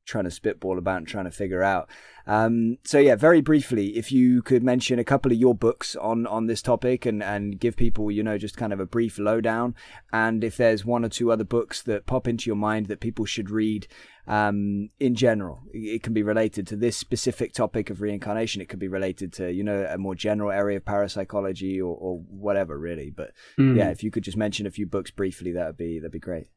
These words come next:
Speaker 2: Well, let me stay with reincarnation, because beyond that is much too
Speaker 1: Yeah.
Speaker 2: much. And we've, we've,
Speaker 1: Yeah.
Speaker 2: eh, anything by Stevenson, first of all. Um,
Speaker 1: Yeah, okay.
Speaker 2: uh, and it, it, Jim Tucker,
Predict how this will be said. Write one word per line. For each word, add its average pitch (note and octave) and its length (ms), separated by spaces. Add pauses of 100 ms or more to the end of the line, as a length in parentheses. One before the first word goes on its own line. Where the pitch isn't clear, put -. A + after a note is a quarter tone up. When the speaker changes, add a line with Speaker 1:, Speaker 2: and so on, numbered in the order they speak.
(100)
Speaker 2:
Well, D3+ 100
let F#3 80
me F3+ 80
stay C3+ 240
with A#2 160
reincarnation, A2 580
because A#2+ 260
beyond A#2+ 360
that A2+ 140
is G#2+ 120
much A2 200
too G2 60
Speaker 1:
Yeah. A2+ 100
Speaker 2:
much. A2+ 200 (300)
And D3 140
we've, C#3+ 200
we've, D3 300
Speaker 1:
Yeah. E3 140 (140)
Speaker 2:
eh, - 100
anything F3+ 340
by B2+ 120
Stevenson, A2 600
first - 260
of G#2+ 80
all. G2 220 (300)
Um, A2 280
Speaker 1:
Yeah, E2+ 140 (220)
okay. D#2 260
Speaker 2:
uh, B2+ 320 (140)
and E3+ 120
it, E3 160
it, D#3 300
Jim F3 220
Tucker, A2 360